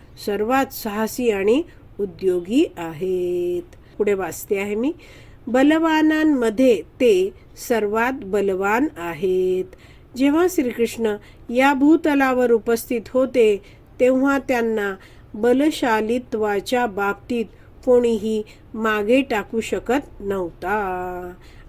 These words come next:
आपल्या बालपणातच त्यांनी गोवर्धन पर्वत उचलला होता. द्यूत, तेज,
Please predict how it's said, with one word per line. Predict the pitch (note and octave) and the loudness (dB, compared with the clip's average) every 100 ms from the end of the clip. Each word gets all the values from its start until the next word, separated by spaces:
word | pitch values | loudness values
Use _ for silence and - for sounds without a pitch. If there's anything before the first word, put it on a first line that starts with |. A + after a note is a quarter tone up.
| - | -8
आपल्या | A#3 - B3 G#3 | -6 -2 0 0
बालपणातच | G3 G#3 B3+ B3+ A#3 A3 G#3+ - B3+ - - | 0 0 0 0 -2 -2 -2 0 -2 -2 -6
त्यांनी | G3+ G3+ G#3+ G3+ - - - G3+ | -4 0 0 -2 -6 -18 -16 0
गोवर्धन | A3 G#3+ A3 B3 A#3 C4 C4+ | 4 6 6 2 2 0 0
पर्वत | A3 G3 F#3+ C4+ - - | -2 -6 -2 -2 -4 -10
उचलला | F#3+ - G3 F#3 G3+ B3+ | -10 -6 -2 0 0 -2
होता. | C4 E3+ D#3 E3+ G3 F3+ F3 E3+ E3+ E3+ - - - - | -4 -8 -10 -8 -6 -6 -6 -8 -10 -12 -16 -20 -20 -16
द्यूत, | F3+ G3+ A#3+ A3+ - G#3+ A3+ A3+ - - - - C4 | -8 -2 2 2 2 0 0 -6 -16 -20 -20 -6 0
तेज, | C4 D#4+ C#4 | 2 2 2